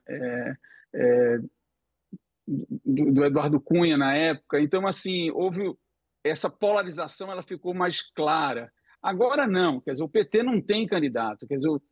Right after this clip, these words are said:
os candidatos são colocados pelos partidos que, que, que estão em disputa na Câmara. Então, eu acho que o, a discussão é pra onde irão os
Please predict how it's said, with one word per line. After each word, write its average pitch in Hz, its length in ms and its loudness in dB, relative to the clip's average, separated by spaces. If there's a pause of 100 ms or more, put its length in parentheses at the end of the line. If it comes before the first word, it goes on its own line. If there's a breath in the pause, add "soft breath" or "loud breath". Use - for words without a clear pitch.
(160)
os 170 220 2
candidatos 196 800 0
são 233 260 -2
colocados 180 680 0
pelos 190 240 -2
partidos 175 720 -6 (340 soft breath)
que, 208 520 -2
que, 196 560 -2
que 196 80 0
estão 208 320 -2
em 247 60 4
disputa 233 500 0
na 135 100 -2
Câmara. 107 360 -6
Então, 170 180 -2
eu 180 80 -2
acho 180 200 0
que 220 100 -2
o, 190 120 0 (240 soft breath)
a 180 80 2
discussão 220 560 -4
é 180 80 2
pra 202 220 -2
onde 285 520 -6
irão 202 500 -4
os 156 220 -8